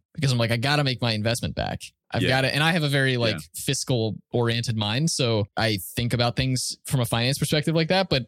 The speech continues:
Speaker 1: that's just not going to work for me. I'm not going to get anything back from it. All I'm doing is wasting time, which is another resource that I'd like to not waste.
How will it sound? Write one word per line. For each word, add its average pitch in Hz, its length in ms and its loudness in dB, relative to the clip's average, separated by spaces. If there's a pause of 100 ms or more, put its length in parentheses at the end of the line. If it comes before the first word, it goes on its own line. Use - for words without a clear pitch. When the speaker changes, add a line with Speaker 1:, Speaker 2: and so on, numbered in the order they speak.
(140)
Speaker 1:
that's 143 240 0
just - 320 -2
not 139 400 2 (100)
going 135 260 2
to 117 60 2
work 170 220 0
for - 80 -4
me. 92 220 2
I'm 113 180 0
not 131 240 0
going 151 280 2
to 120 40 -2
get 104 140 -2
anything 95 300 -4
back 92 220 0
from 110 140 -2
it. 120 80 2
All 135 140 4
I'm 151 80 0
doing 147 180 2
is 123 100 -2
wasting 123 360 -2
time, 131 340 0
which 120 160 -2
is 127 80 -4
another 135 240 0
resource 135 460 -2
that 123 100 0
I'd 123 100 -2
like 135 200 0
to 151 80 -2
not 147 180 2
waste. - 380 0